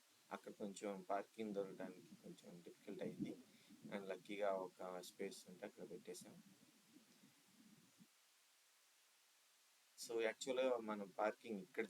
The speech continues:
చేయాలి. ఇక్కడ చేసి ఇక్కడ నుంచి నడుచుకుంటూ వెళ్ళాలి. నేను చెప్తాను ఎక్కడి నుంచి నడవాల్సి వస్తుందో. So, మేము చెప్పినట్టు దీనికి ముందు రోజు శోభాయాత్ర జరిగింది. So, ఫ్రీ అన్నదానం,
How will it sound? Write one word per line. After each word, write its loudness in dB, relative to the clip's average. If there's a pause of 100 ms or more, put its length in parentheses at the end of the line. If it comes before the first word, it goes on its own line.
చేయాలి. 2 (1600)
ఇక్కడ 0 (120)
చేసి 0
ఇక్కడ -4
నుంచి -4
నడుచుకుంటూ -4
వెళ్ళాలి. -2
నేను -4
చెప్తాను -4
ఎక్కడి -10
నుంచి -6
నడవాల్సి -8
వస్తుందో. -12 (2750)
So, 6
మేము 0
చెప్పినట్టు 2 (120)
దీనికి 0
ముందు -2
రోజు 2
శోభాయాత్ర 4
జరిగింది. -6 (200)
So, 0
ఫ్రీ 0
అన్నదానం, 0